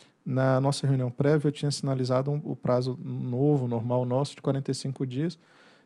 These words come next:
Esse prazo pode colocar em risco o prazo da agenda regulatória. A proposta das áreas seria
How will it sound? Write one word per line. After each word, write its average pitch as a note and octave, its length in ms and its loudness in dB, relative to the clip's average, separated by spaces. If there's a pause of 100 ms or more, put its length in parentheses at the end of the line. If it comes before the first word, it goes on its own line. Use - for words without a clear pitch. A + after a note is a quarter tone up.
(120)
Esse C#3 220 0
prazo C#3+ 380 4
pode D3+ 440 4
colocar C3+ 560 2
em C3 60 0
risco C3+ 500 -2
o D3+ 460 -4
prazo C#3 320 2
da C#3 80 2
agenda C3+ 260 -2
regulatória. C#3 720 -4 (800)
A A2+ 60 -2
proposta A#2 560 0
das A2+ 260 -2
áreas B2 340 2
seria B2 560 -2